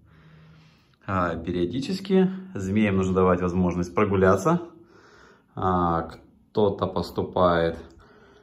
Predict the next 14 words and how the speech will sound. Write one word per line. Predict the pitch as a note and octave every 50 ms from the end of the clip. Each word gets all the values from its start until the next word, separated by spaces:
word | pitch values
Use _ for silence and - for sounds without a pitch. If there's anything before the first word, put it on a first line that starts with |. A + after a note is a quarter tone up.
| _ _
кто-то | - - C3+ A#2+ A#2+
так | G#2+ F#2+ -
не | F#2+ F#2
поступает. | F#2 F#2 F#2 - - G2 G2+ - G#2+ A#2 C#3 D#3 E3+ F3+ F3 - - - - - - - -
М, | A#2+ A2+ A2+ A2 A2 G#2+ G2+ G2 F#2+ G2
кто-то | - - A#2 G#2+ F#2+ - G2+ F#2+
их | F#2 F2+ F2+ F#2
держит | F#2+ F#2 F#2 F2+
только | F2+ F#2 F2+ - -
в | -
контейнерах, | - F#2 F2+ F2+ A2 B2 C#3+ D#3+ E3+ E3+ E3+ E3+ - -
только | A2 G2 F#2+ -
в | F#2 -
террариумах. | - F#2 F#2 F#2+ G#2 B2+ C#3 D3 E3+ E3+ E3+ - -